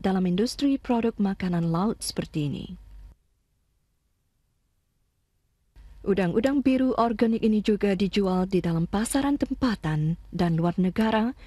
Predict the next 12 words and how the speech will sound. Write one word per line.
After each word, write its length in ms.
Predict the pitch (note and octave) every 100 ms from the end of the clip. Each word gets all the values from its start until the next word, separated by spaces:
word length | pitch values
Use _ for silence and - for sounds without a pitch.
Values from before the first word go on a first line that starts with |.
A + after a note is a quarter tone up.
| - - - -
iaitu 240 | G#3+ E4+
Indonesia, 720 | D4+ A3+ G3 F#3 E3+ D#3+ F#3 C#4+ - - -
Singapura, 720 | - D4 G3+ F3 E3 E3 C#4+ - - - -
Malaysia, 720 | F#3+ F3+ A#3 - F#3 E3 C4 - - - -
Thailand, 560 | - F3+ E3+ E3 A#3 F#4+ - - - -
Vietnam, 720 | F#3+ G3+ C4 - E3+ F#3 F#4 - - - -
Filipina, 720 | D4 C#4+ G#3+ F3 D#3+ F#3 E4 - - - -
Hong 240 | A3 G3 -
Kong, 320 | F3+ F#3 E4+ - - - - -
Taiwan, 640 | A#3 A#3 B3+ E3+ F3+ E4 - - - - -
China, 480 | G#3 F#3 F3+ A#3 - - - - - - - -
Korea, 560 | A3 A#3 A3+ G#3+ A3+